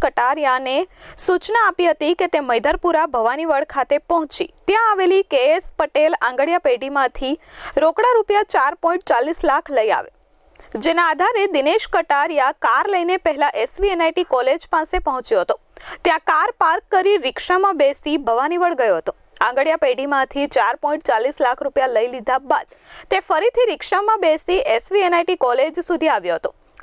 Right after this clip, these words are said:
અને રોકડ રકમ કારમાં ડ્રાઈવરની બાજુની સીટ પર મૂકી ડુમ્મસ રોડ વાય જંકશન પાસે ખેતલાપા ટી સેન્ટર પર પહોંચ્યો હતો. લગભગ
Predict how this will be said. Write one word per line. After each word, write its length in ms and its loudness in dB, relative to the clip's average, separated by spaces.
અને 160 2
રોકડ 380 0
રકમ 360 0
કારમાં 520 0
ડ્રાઈવરની 500 0
બાજુની 400 -2
સીટ 240 -4
પર 80 0
મૂકી 240 0
ડુમ્મસ 340 -2
રોડ 200 2
વાય 240 0
જંકશન 400 -2
પાસે 240 0
ખેતલાપા 560 0
ટી 260 -2
સેન્ટર 380 0
પર 80 0
પહોંચ્યો 400 0
હતો. 160 -4
લગભગ 320 0